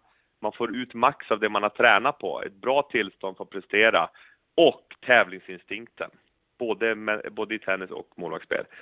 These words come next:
Sen, pulseringen. Det är liknande intervaller. En tennisboll kan vara allt ifrån två sekunder till en och en halv, två minuter. Målvaktsspel kan vara allt ifrån två, tre sekunder till längre, upp till en och en halv,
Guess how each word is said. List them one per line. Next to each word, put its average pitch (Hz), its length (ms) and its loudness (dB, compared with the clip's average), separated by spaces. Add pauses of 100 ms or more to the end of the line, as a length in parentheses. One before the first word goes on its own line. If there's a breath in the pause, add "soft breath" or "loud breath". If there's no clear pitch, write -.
(240 loud breath)
Sen, 131 300 4 (300 soft breath)
pulseringen. 151 840 4 (280 loud breath)
Det 123 60 4
är 123 40 6
liknande 175 540 2
intervaller. 170 640 2
En 117 140 -4
tennisboll 175 540 -2
kan 170 160 -4
vara 127 120 2
allt 127 180 -2
ifrån 120 200 -10
två 127 320 -8
sekunder 110 560 -6
till 101 300 -4 (400)
en 107 160 -4
och 107 60 0
en 101 60 -8
halv, 101 240 2 (120)
två 95 120 -4
minuter. 92 540 -6 (260)
Målvaktsspel 123 800 0 (480)
kan 120 160 0
vara 110 180 0
allt 120 340 -4
ifrån 104 360 -10 (720)
två, 165 160 -6
tre 135 320 -2
sekunder 131 640 -4 (380)
till 117 340 6 (380)
längre, 107 600 2
upp 110 220 -8
till 104 160 -4
en 104 100 -6
och 101 60 -8
en 101 60 -16
halv, 101 220 -2